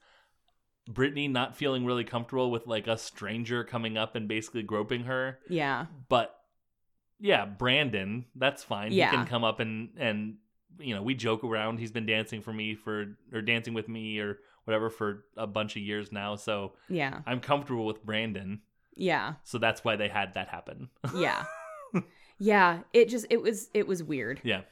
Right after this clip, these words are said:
Speaker 2: Um, but so Ben comes over and taps Guy on the shoulder and he's like, "Pretty sure she don't wanna dance with you."
Speaker 1: Yeah.
Speaker 2: And the guy's like, "Oh, but I think she does."
Speaker 1: Right.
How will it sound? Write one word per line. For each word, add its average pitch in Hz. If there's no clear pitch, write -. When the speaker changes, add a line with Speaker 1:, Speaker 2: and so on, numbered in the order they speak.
Speaker 2:
Um, 170
but 208
so 240
Ben 277
comes 254
over 196
and 170
taps -
Guy 165
on 156
the 147
shoulder 139
and -
he's 190
like, 190
"Pretty 523
sure 330
she 254
don't 247
wanna 240
dance 277
with 165
you." 85
Speaker 1:
Yeah. 120
Speaker 2:
And 196
the 196
guy's 196
like, 202
"Oh, 254
but 240
I 247
think 285
she -
does." 135
Speaker 1:
Right. 98